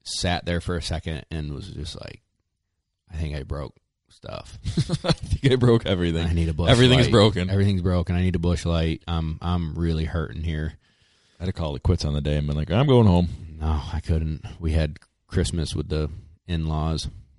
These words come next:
Speaker 1: so I had to suck it up.
Speaker 2: Yeah.
Speaker 1: Um, but those are some of my goals, and I want you all to be a part of those goals. And if there's anything that Kevin and I can do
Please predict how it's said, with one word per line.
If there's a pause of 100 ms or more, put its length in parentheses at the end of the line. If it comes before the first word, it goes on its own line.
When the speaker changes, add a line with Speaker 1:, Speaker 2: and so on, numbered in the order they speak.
(640)
Speaker 1:
so
I
had
to
suck
it
up. (240)
Speaker 2:
Yeah. (600)
Speaker 1:
Um, (260)
but (360)
those
are
some
of
my
goals,
and
I
want
you
all
to
be
a
part
of
those
goals. (540)
And
if
there's
anything
that
Kevin
and
I
can
do